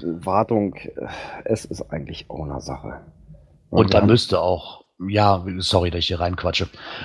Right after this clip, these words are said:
Speaker 2: Ähm, aber ich denke auch, dass der Reviewer oder der, der das freigeben sollte, da vielleicht mal überlegen sollte, ob das so eine gu-, tolle Sache ist, weil, ähm, ist ja schon von vornherein klar, dass der Owner es gar nicht schafft, die regelmäßig zu warten.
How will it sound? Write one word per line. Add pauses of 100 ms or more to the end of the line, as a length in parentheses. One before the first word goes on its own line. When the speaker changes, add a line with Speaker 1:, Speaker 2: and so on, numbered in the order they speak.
(200)
Speaker 2:
Ähm, (100)
aber (140)
ich
denke
auch,
dass
der
Reviewer
oder
der,
der
das
freigeben
sollte,
da
vielleicht
mal
überlegen
sollte,
ob
das
so
eine
gu-,
tolle
Sache
ist,
weil, (400)
ähm,
ist
ja
schon
von
vornherein
klar,
dass
der
Owner (340)
es
gar
nicht
schafft, (160)
die
regelmäßig
zu
warten.